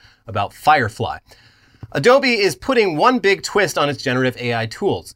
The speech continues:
It's one of the few companies willing to discuss what data its models are trained on. And according to Adobe, everything fed to its models is either out of copyright, licensed for training, or in the Adobe stock library, which Kostin says the company has the rights to use.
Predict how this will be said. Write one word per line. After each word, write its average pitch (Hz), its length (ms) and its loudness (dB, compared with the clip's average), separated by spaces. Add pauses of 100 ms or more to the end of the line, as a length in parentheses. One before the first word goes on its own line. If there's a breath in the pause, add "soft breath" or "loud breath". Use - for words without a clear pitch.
It's 127 180 -6
one 156 220 -2
of 139 80 -2
the 127 80 -2
few 220 260 -4
companies 156 440 -2
willing 160 240 0
to 147 120 -8
discuss 143 460 -2
what 143 240 0
data 156 320 0
its 131 140 -6
models 113 280 -2
are 120 100 0
trained 170 300 0
on. 78 200 -10 (180)
And 107 80 -10
according 131 300 0
to 123 120 -4
Adobe, 185 460 0
everything 196 400 0
fed 175 360 -2
to 160 100 -4
its 147 160 -6
models 143 340 0
is 127 100 -4
either 127 360 -4
out 135 180 -2
of 117 80 -6
copyright, 151 640 2 (240 soft breath)
licensed 165 480 -2
for 147 100 -2
training, 170 500 -2 (140)
or 151 220 2
in 156 100 -2
the 151 140 -2
Adobe 131 320 0
stock 117 360 0
library, 113 540 2
which 113 220 -8
Kostin 131 420 0
says 120 240 -4
the 127 100 -6
company 117 360 -6
has 107 260 -4
the 113 100 -6
rights 90 280 -10
to 123 100 -4
use. 139 360 -4